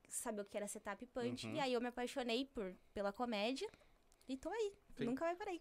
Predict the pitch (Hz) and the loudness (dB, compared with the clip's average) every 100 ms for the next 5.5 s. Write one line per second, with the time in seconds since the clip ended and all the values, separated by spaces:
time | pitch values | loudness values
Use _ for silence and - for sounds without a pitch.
0 | - 170 190 208 254 - - 165 156 123 | -2 2 2 0 -4 4 6 8 8 6
1 | - - 131 131 139 135 - 131 139 135 | 4 2 4 4 4 2 0 -2 0 -4
2 | 127 - 110 - - - - 269 285 311 | -6 -8 -14 -14 -20 -8 6 10 10 6
3 | - 320 285 285 285 294 339 330 330 285 | 6 6 8 4 4 6 6 4 2 6
4 | 262 254 294 302 262 269 269 269 269 294 | 8 8 8 4 6 6 6 4 4 0
5 | 370 302 180 175 - | 2 4 4 2 -10